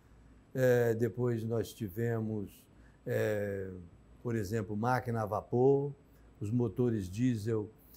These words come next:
e, e, e, e o ciclo Otto, que geraram os motores,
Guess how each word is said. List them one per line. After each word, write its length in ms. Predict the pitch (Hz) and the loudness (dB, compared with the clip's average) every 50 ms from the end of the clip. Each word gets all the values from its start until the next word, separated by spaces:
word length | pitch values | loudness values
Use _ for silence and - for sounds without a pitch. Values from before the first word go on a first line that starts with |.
| - - - | -20 -14 -6
e, 1160 | 127 123 117 113 113 120 - - 117 110 110 110 107 104 104 101 101 98 95 95 95 90 90 90 87 - - - - _ _ - _ - - - | -2 -2 0 0 -2 -4 -4 -4 -2 -2 0 0 0 0 0 -2 -2 -2 -4 -6 -8 -10 -12 -12 -14 -16 -20 -20 -20 _ _ -20 _ -20 -20 -14
e, 60 | - 123 | -10 -8
e, 20 | 107 104 101 95 95 95 92 92 92 92 95 92 98 - | -6 -6 -6 -6 -6 -6 -6 -8 -8 -8 -8 -8 -6 -6
e 340 | 107 107 107 101 101 98 92 | -6 -4 -4 -6 -6 -8 -10
o 40 | - | -12
ciclo 420 | - - 139 120 - 139 127 117 | -2 0 0 0 2 0 2 6
Otto, 400 | 113 117 135 143 151 147 - 143 | 8 8 10 8 8 4 0 -6
que 160 | - - 127 110 | -8 -6 -6 -6
geraram 560 | 101 107 117 110 107 113 113 113 110 113 110 | -4 -2 -2 0 2 4 4 4 4 2 -2
os 140 | 104 92 98 | -4 -6 -6
motores, 560 | 107 107 98 101 113 110 101 - - - | -6 -8 -6 -6 -6 -8 -8 -8 -12 -16